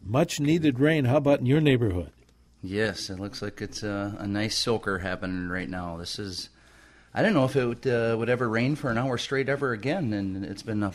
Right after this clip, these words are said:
Speaker 2: a
Speaker 1: <laughs>
Speaker 2: pleasant surprise this morning.
Speaker 1: Yeah, it's gonna green things up and help a little bit here and there. It's, uh, not gonna cure everything, but, uh, and we expect more, too. We'll talk about that as we move through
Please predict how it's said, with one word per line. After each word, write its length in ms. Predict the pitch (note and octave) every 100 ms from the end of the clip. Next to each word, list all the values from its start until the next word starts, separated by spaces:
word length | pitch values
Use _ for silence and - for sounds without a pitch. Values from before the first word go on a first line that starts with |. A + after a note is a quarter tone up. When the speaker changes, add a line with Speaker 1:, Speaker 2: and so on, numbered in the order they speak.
| -
Speaker 2:
a 120 | C#3+
Speaker 1:
<laughs> 20 |
Speaker 2:
pleasant 300 | - A#2 G2+
surprise 380 | - - F#2 F2
this 160 | F2+ -
morning. 280 | F2+ E2+ - _ _
Speaker 1:
Yeah, 260 | - D#2+ - - -
it's 160 | G2
gonna 220 | - A2+ F#2
green 240 | A2 G2
things 340 | G#2 F#2+ E2
up 220 | F#2 F2 E2+
and 80 |
help 320 | - F#2+ - - - - - - -
a 160 | A#2+ B2+
little 340 | C3+ D3+ C#3
bit 260 | G2+ E2 -
here 160 | G#2+
and 160 | F#2 F2+
there. 220 | F2+ F#2+
It's, 400 | F#2 - - -
uh, 260 | G#2 F#2 F2 F2
not 220 | G#2+ G#2
gonna 240 | A2+ G#2 - -
cure 260 | - C3+ A#2+
everything, 500 | A#2+ F#2+ D2+ D2 E2+
but, 360 | E2+ - -
uh, 40 | F2+ - - -
and 100 | -
we 120 | C#3 F3
expect 320 | - D3+ C#3
more, 260 | C#3+ B2+
too. 220 | F#2+ A#2+ G#2
We'll 180 | A#2
talk 260 | A2+ B2 G#2+
about 260 | A2 G#2+ B2
that 180 | B2
as 140 | B2+ G#2+
we 100 | A#2
move 320 | A#2+ B2 G#2+
through 320 | - B2+ A2+